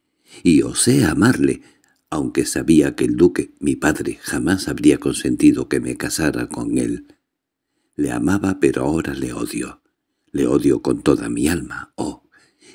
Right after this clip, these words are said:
¿qué será de mí? Estoy perdida, completamente perdida. Me volveré loca". Tres.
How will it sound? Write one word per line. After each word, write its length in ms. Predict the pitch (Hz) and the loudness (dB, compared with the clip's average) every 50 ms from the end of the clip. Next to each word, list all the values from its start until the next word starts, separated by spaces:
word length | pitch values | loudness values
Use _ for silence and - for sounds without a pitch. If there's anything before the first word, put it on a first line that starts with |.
| _ - | _ -6
¿qué 140 | - 165 | -4 -4
será 360 | - - - 82 73 - 110 101 | -2 2 2 2 4 2 0 0
de 180 | - 76 76 | 0 0 0
mí? 340 | - 67 65 - - - _ _ _ _ _ _ _ _ - | 0 0 -4 -4 -6 -12 _ _ _ _ _ _ _ _ -10
Estoy 340 | 76 76 - - 80 69 64 | -8 -6 -2 0 2 2 2
perdida, 600 | - - - - - 87 92 85 - - 65 - | 0 -2 -2 0 2 4 4 4 4 2 -4 -4
completamente 880 | - - 78 - 110 120 117 - - - - - 87 - - - - | -2 0 0 2 2 2 2 2 0 0 2 4 4 4 2 0 0
perdida. 640 | - - - 64 - - 82 87 - - 64 - - - - - _ - - - - - - | 0 0 0 0 4 4 6 6 4 4 -2 -6 -8 -14 -20 -20 _ -20 -20 -20 -20 -6 0
Me 260 | - 87 82 71 71 | 2 4 4 4 4
volveré 640 | 71 73 78 73 71 85 92 - - 160 151 135 - - - 101 - - | 4 4 4 4 4 4 2 4 4 4 4 2 -4 -8 -14 -8 -2 2
loca". 640 | - 120 131 123 - - - - - - - _ _ _ _ _ _ _ _ _ _ _ _ _ _ _ _ _ _ _ _ _ _ _ _ _ _ _ _ _ _ _ _ _ _ _ _ _ _ _ _ _ _ _ _ _ _ _ _ _ _ _ _ _ _ _ _ _ _ _ _ _ _ _ _ _ _ _ _ _ _ _ - | 2 4 2 2 0 -2 -6 -8 -8 -10 -16 _ _ _ _ _ _ _ _ _ _ _ _ _ _ _ _ _ _ _ _ _ _ _ _ _ _ _ _ _ _ _ _ _ _ _ _ _ _ _ _ _ _ _ _ _ _ _ _ _ _ _ _ _ _ _ _ _ _ _ _ _ _ _ _ _ _ _ _ _ _ _ -4
Tres. 480 | - 98 98 98 - - - - - | -2 0 0 0 0 -2 -8 -8 -10